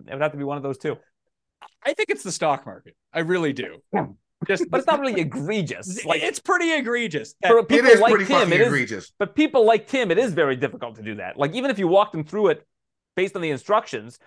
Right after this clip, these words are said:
Speaker 1: he doesn't use online banking unless something's changed. He goes to the, like, machine. Oh, actually, he goes to the teller because he doesn't trust the machine to take his money. So, I mean, like, for him to be able to, I, I guess he could speak to his financial advisor and they could open up an investor's account and, like, walk him through that process. So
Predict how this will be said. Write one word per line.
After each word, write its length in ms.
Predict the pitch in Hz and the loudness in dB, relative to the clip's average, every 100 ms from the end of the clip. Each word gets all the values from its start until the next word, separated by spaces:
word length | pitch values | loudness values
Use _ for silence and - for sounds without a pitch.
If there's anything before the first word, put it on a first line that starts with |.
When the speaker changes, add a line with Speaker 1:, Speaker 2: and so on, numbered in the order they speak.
| - | -6
Speaker 1:
he 100 | - | -4
doesn't 220 | 254 202 | -2 -2
use 180 | 208 175 | -2 -4
online 520 | 151 190 190 180 160 | -2 -2 0 -2 -2
banking 520 | 190 220 196 117 110 58 92 - - | 0 -2 -4 -12 -14 -20 -18 -14 -6
unless 320 | 165 165 160 | 0 0 0
something's 300 | 160 151 131 | -2 -4 -4
changed. 360 | 202 180 151 151 | -4 -2 -6 -6
He 60 | |
goes 200 | 175 208 | -2 -2
to 80 | 202 | -2
the, 320 | 170 175 156 | -8 -8 -8
like, 280 | 147 139 - _ _ _ - | 0 0 0 _ _ _ -6
machine. 640 | 139 139 226 208 151 151 | -6 -4 -6 -6 -6 -6
Oh, 80 | 160 | 0
actually, 260 | 180 165 170 | 0 0 -2
he 40 | |
goes 120 | 170 | -2
to 60 | 185 | -2
the 80 | 143 | -6
teller 340 | - 202 147 | -2 -2 -2
because 160 | 120 131 | -6 -6
he 20 | |
doesn't 180 | 143 123 | -8 -8
trust 240 | - 165 | -4 -4
the 60 | 131 | -6
machine 260 | 117 131 | -10 -10
to 60 | 120 | -12
take 240 | - 170 | -8 -8
his 100 | 120 | -8
money. 320 | 107 104 107 - _ _ _ | -14 -14 -16 -20 _ _ _
So, 160 | 208 | 0
I 60 | 185 | 2
mean, 180 | 190 180 | 0 0
like, 240 | 180 170 _ _ _ | -2 -2 _ _ _
for 120 | - 180 | -4 -2
him 160 | 240 | -2
to 80 | 247 | -2
be 80 | 190 | 0
able 140 | 185 | 0
to, 200 | 165 156 | -2 -4
I, 320 | - - - 247 | -6 -8 -6 0
I 20 | |
guess 180 | 285 330 | 0 0
he 80 | 220 | -2
could 100 | 165 | -4
speak 200 | 196 170 | -4 -4
to 80 | |
his 120 | 175 139 | -6 0
financial 460 | 139 139 147 147 | 0 0 -4 -4
advisor 420 | 123 120 123 135 | -2 0 0 -2
and 80 | 147 | -6
they 80 | 123 | -6
could 120 | 117 | -6
open 220 | - 123 | -6 -4
up 120 | 117 117 | -4 -4
an 100 | 113 | -8
investor's 500 | 107 113 110 120 110 | -4 -4 -4 -10 -10
account 360 | - 113 107 | -8 -8 -6
and, 180 | 110 107 | -10 -10
like, 220 | 110 107 | -10 -10
walk 240 | 113 120 120 | -2 -2 -2
him 100 | 107 | -10
through 200 | - 127 | -6 -4
that 180 | 117 | -4
process. 480 | - 175 156 117 120 | -2 -2 -2 -4 -6
So 260 | - 123 | -6 -6